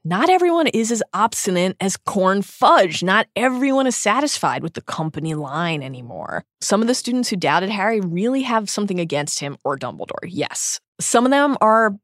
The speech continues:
parroting their family positions. Some of them are just sheeps falling prey to groupthink. And some of them just don't know any better than to trust always in the establishment. But whatever the particular reason, that doubt, now that it's bubbling, creates internal strife.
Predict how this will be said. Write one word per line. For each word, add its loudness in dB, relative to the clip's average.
parroting 2
their 2
family -4
positions. -10
Some 2
of 2
them 2
are 2
just 2
sheeps 0
falling 2
prey -4
to -6
groupthink. -6
And 2
some 2
of -2
them 4
just 2
don't 4
know 6
any 6
better 6
than -2
to -10
trust 0
always -2
in -8
the -8
establishment. -8
But 2
whatever 6
the 2
particular 2
reason, -2
that -4
doubt, 4
now 0
that 0
it's -10
bubbling, -2
creates -2
internal -6
strife. -6